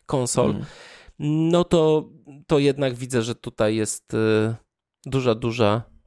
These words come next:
Speaker 1: e, duż-, duż-, no, ma, ma to, ma to sens. Zastanawiam się jeszcze nad Nvidią i P C Master Race.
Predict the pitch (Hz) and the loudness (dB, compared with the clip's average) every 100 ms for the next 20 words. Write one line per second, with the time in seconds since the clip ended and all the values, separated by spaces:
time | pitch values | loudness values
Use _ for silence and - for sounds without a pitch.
0 | - - 117 110 - 50 - - _ _ | -20 -8 -4 -4 -4 -6 -8 -16 _ _
1 | _ _ - 143 143 - 160 143 117 127 | _ _ -8 -4 -4 -4 -8 -8 _ -20
2 | - - 175 160 165 165 147 - 151 135 | -18 -2 -2 -2 0 0 0 0 0 0
3 | 131 120 117 - 123 - 120 165 190 - | 2 2 0 -2 -4 -4 -4 -2 -2 -4
4 | - - 139 - 208 196 165 - 143 - | -16 -6 -4 0 2 2 0 -2 -2 -2
5 | 120 117 123 127 151 151 120 - 127 - | -2 -2 -2 -2 -2 0 -2 -4 -10 -8
6 | 127 - 107 101 - 92 92 - - | -8 -4 -4 -4 -4 -6 -6 -10 -18